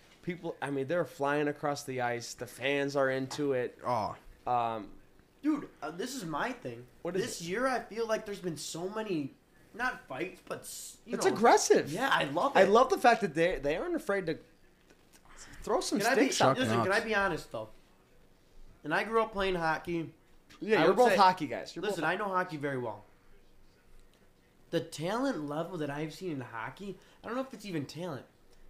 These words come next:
Speaker 3: It's just maybe spatial awareness, hockey sense. It's gone down. And I know you don't watch too much
Speaker 1: Really?
Speaker 3: hockey.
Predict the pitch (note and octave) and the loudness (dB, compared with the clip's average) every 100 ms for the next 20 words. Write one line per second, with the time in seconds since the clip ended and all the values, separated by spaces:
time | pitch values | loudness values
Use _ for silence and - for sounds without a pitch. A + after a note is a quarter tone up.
0 | B3 A#3 C4 - A3+ F3+ C#3+ - - D#3+ | -16 -8 -8 -4 -4 -4 -4 -8 -4 -2
1 | E3 E3 C3+ B2 D3 E3 D#3+ - - C#3+ | -2 -2 -4 -2 -2 -2 -4 -6 -2 -2
2 | D3+ G3 G3 G#3 - _ _ - A#3+ - | -2 -10 -12 -12 -14 _ _ -14 -14 -8
3 | E3+ C#3 B2 A2+ B2 G#2+ G2+ - - D#3 | -4 -2 -4 -4 -6 -6 -10 -18 -8 -4
4 | G3+ B3+ A#3+ G3+ G3+ A#3+ F#4+ F#4 G#3+ D#3+ | 0 4 4 6 6 6 4 4 4 4
5 | D#3 - | 2 -2